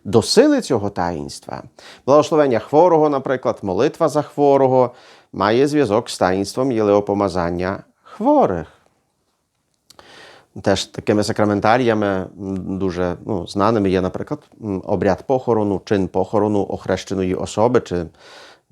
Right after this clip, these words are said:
mm, no, nawiązuje do tajemnictwa chrzeszczenia, tak? E, na przykład, e, em, obrad egzorcyzmu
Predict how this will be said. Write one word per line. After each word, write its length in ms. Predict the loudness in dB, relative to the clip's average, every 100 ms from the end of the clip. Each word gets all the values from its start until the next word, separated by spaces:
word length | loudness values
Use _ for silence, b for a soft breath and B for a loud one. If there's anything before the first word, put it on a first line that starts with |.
| _
mm, 360 | -10 -8 -6 0
no, 320 | 2 0 -4 -12 -20 -20 _ b b b b _
nawiązuje 420 | 0 4 4 4
do 80 | 2
tajemnictwa 360 | 2 0 -2 -6
chrzeszczenia, 500 | -4 -6 -6 -10 -8
tak? 300 | -8 -10 _ b b b b -4
E, 240 | 0 2
na 140 | 2
przykład, 480 | 2 0 2 2 2
e, 360 | 0 2 0 -4 -8 -6 -4
em, 360 | -4 -4 -6 -8
obrad 460 | -4 2 2 2 0
egzorcyzmu 1000 | -2 2 0 0 0 0 -2 -2 0